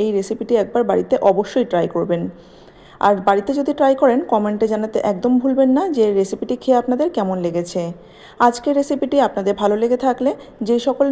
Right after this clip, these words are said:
নতুন বন্ধুরা Facebook পেজ থেকে আমার এই রেসিপিটি দেখছেন, তাদের কাছে আমার পেজটি ফলো করে রাখার অনুরোধ রইল। আর যে সকল বন্ধুরা YouTube চ্যানেল থেকে রেসিপিটি দেখছেন, তাদের কাছে আমার চ্যানেলটি সাবস্ক্রাইব করে রাখার অনুরোধ রইল। পাশে থাকা বেল আইকনটি অবশ্যই ক্লিক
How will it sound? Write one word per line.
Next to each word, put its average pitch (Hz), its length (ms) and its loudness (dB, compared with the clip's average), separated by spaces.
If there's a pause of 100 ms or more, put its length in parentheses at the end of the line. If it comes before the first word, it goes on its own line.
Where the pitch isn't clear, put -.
নতুন 233 200 -2 (100)
বন্ধুরা 254 320 2 (320)
Facebook 226 420 2
পেজ 196 140 2 (100)
থেকে 233 200 -2
আমার 254 160 2
এই 254 100 2
রেসিপিটি 247 400 -4
দেখছেন, 262 260 -4 (320)
তাদের 226 260 2
কাছে 285 200 -4
আমার 294 180 2
পেজটি 208 340 -2
ফলো 190 220 4
করে 220 180 2
রাখার 220 260 -2
অনুরোধ 233 320 2
রইল। 254 160 0 (280)
আর 170 80 -4 (120)
যে 208 160 0
সকল 277 180 2 (100)
বন্ধুরা 277 300 2 (520)
YouTube 285 300 0
চ্যানেল 294 260 4
থেকে 294 180 -2
রেসিপিটি 277 300 -4 (100)
দেখছেন, 285 240 -4 (120)
তাদের 202 240 0
কাছে 202 200 -4
আমার 208 180 -4
চ্যানেলটি 214 300 -4 (120)
সাবস্ক্রাইব 226 440 -4
করে 180 180 -2
রাখার - 200 -4 (120)
অনুরোধ 180 260 -2 (100)
রইল। 165 160 -4 (560)
পাশে 220 280 2
থাকা 247 140 -2 (100)
বেল 208 160 4
আইকনটি 220 360 -2 (160)
অবশ্যই 208 360 -2
ক্লিক 269 180 -4